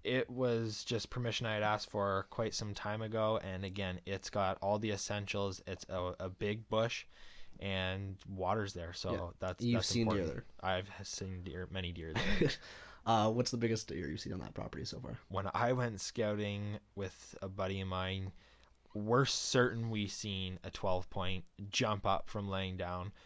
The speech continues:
Speaker 1: He thought he had seen him laying down, just kinda bedding, checking us out. We made a little bit too much noise, and he hopped up, and you could feel, like, the thud as he was jumping and bolting away, and we were like, "That is gotta be the biggest deer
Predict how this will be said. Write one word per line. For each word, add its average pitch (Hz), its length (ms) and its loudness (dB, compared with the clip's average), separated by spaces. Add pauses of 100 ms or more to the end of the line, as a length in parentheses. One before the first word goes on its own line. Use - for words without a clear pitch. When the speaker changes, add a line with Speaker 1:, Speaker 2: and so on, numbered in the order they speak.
(120)
Speaker 1:
He 151 240 4
thought 135 300 8
he 127 100 2
had 120 140 2
seen 117 240 -2
him 110 260 0
laying 113 420 2
down, 101 340 2
just 107 180 -4
kinda 101 240 -2
bedding, 101 420 0 (480)
checking 123 320 2
us 107 160 -2
out. 104 220 4
We 113 160 0
made 104 400 -2 (320)
a 101 80 0
little 107 240 2
bit 107 200 0
too - 140 -2
much 107 240 0
noise, 110 380 2
and 98 240 -4
he 113 200 -2
hopped 107 380 2
up, 107 240 2 (380)
and 110 120 2
you 120 120 0
could 131 180 4
feel, 120 320 4
like, 113 240 2
the 107 100 0
thud 104 420 2
as 98 200 0
he 107 100 -2
was 110 140 0
jumping 104 460 0
and 95 240 -4 (160)
bolting 107 360 0
away, 98 280 2
and 101 160 -2
we 104 80 -2
were 104 80 0
like, 98 240 0
"That 104 200 4
is 120 200 0
gotta 107 200 2
be 98 260 -2 (100)
the 113 140 2 (180)
biggest 113 260 2
deer 104 320 10